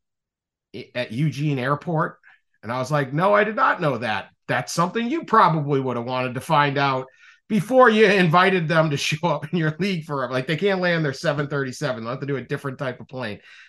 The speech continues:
to bring the, or, or land in Portland. I, you know, just a really bizarre way of, of handling this whole thing.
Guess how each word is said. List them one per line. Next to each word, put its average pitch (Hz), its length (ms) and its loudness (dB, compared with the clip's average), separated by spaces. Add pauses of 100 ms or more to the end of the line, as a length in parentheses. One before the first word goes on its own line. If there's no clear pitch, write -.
(120)
to - 40 -10
bring 135 140 0
the, 170 80 -4
or, 135 420 0
or 139 160 0
land 135 220 2
in 127 80 -4
Portland. 127 340 -4
I, 226 200 4
you 254 80 6
know, 170 160 4 (300)
just 233 260 -4 (100)
a 165 80 2
really 170 420 2
bizarre 127 560 -4
way 117 300 -2
of, 107 260 -8
of 107 160 -8
handling 95 400 -8
this 90 140 -14
whole 85 140 -12
thing. 87 200 -16